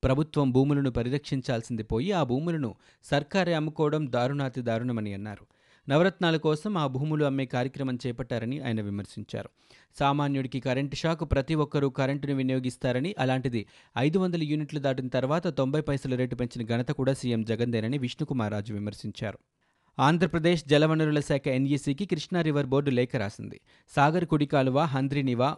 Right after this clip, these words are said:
ముచ్చుమర్రి ఎత్తిపోతల నుంచి నీటి విడుదలను ఆపాలని కృష్ణా రివర్ బోర్డు కోరింది. మే నెల వరకు చేసిన కేటాయింపుల కంటే ఎక్కువ నీటిని వాడుకున్నారని బోర్డు పేర్కొంది. నీటి విడుదలకు సంబంధించిన ఉత్తర్వులను విధిగా పాటించాలని కృష్ణా రివర్ బోర్డు స్పష్టం చేసింది.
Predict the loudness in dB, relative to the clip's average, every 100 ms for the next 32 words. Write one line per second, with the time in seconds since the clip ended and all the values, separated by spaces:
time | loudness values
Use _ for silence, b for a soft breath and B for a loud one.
0 | 0 0 2 0 2 2 0 -2 -2 0
1 | 0 -2 -2 0 0 0 0 0 0 -2
2 | -2 -2 -2 -4 b b b -6 -4 -2
3 | 0 2 2 0 -2 -2 -2 -4 -10 _
4 | b b _ 2 4 4 4 2 2 0
5 | 0 -2 -2 0 0 0 0 0 0 -2
6 | 0 0 0 0 0 -2 -2 0 0 0
7 | -2 -2 0 -2 0 -2 -2 -6 -8 -12
8 | -12 b b b -4 0 0 0 0 0
9 | 0 -2 -2 0 0 -2 -2 -4 -4 -4
10 | -2 -2 -2 0 -2 -2 -2 -2 -4 -4
11 | -2 -2 -2 -2 -4 -2 -2 0 -2 -2
12 | -4 -4 -8 -8 -8 -10 -10 -10 -10